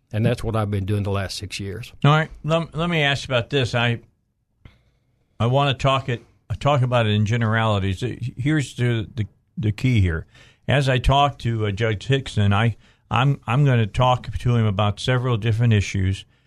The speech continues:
Speaker 2: However, he's gonna have problems answering anything specifically because there's, there's never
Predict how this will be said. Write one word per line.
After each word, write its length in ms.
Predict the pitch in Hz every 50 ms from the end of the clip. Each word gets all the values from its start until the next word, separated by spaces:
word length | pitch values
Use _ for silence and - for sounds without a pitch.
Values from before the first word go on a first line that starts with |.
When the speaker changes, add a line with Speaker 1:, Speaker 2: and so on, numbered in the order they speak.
| _ _ -
Speaker 2:
However, 800 | - - 117 120 120 127 143 165 160 139 113 107 101 101 98 - _ _ _ _ _ _ _ _ _
he's 280 | - 127 151 156 131
gonna 180 | - 151 139 127
have 160 | 131 131 120
problems 480 | - - 127 127 127 120 117 113 104 - - -
answering 640 | 127 135 139 147 147 135 127 - - 127 123 120 117
anything 680 | 120 120 117 117 110 107 - 120 113 113 110 110 104 - - _ _ _ -
specifically 1040 | - - - - - 127 113 - - 190 202 196 - 165 143 - - - 123 123 127
because 360 | 107 110 98 - 123 117 104
there's, 240 | 113 113 107 - - _ _ -
there's 240 | 117 107 107 104
never 400 | 113 127 127 110 113 113 110 107